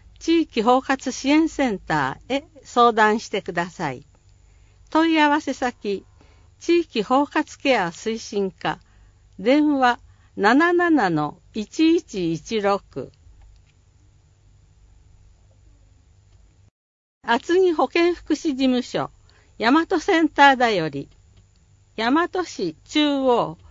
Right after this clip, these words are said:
一の五の二十六、電話零四六二六一の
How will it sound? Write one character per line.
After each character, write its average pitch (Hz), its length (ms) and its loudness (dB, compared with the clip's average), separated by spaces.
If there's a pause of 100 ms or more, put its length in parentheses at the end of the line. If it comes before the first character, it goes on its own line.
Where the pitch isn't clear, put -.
(340)
一 330 380 0
の 233 320 4
五 262 260 0
の 226 320 0
二 277 240 4
十 208 300 -2
六、 147 460 -8 (720)
電 302 440 2
話 247 260 0 (440)
零 330 460 -2
四 277 460 0
六 185 500 -6 (260)
二 349 380 2
六 320 380 0
一 180 340 -2
の 165 240 -4